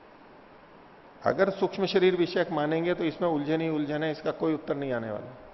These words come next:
जो लोग प्रश्न उठाते हैं, वो उस प्रश्न का समाधान नहीं आएगा।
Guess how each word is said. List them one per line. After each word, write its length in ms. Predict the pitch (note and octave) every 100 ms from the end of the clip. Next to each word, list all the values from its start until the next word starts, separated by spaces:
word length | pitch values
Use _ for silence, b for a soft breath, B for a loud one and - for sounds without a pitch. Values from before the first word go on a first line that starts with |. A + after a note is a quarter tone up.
| - - - - - - - - - - - -
जो 60 |
लोग 240 | B2 C3+ -
प्रश्न 260 | C3+ F3+
उठाते 400 | D#3+ C#3 B2 -
हैं, 320 | A2+ D3 F#3 - B B -
वो 260 | B2+ -
उस 100 | C#3+
प्रश्न 280 | - C#3 E3
का 80 | D#3
समाधान 380 | D#3 D#3 D3+ D#3
नहीं 200 | E3+ D#3+
आएगा। 300 | A2+ G2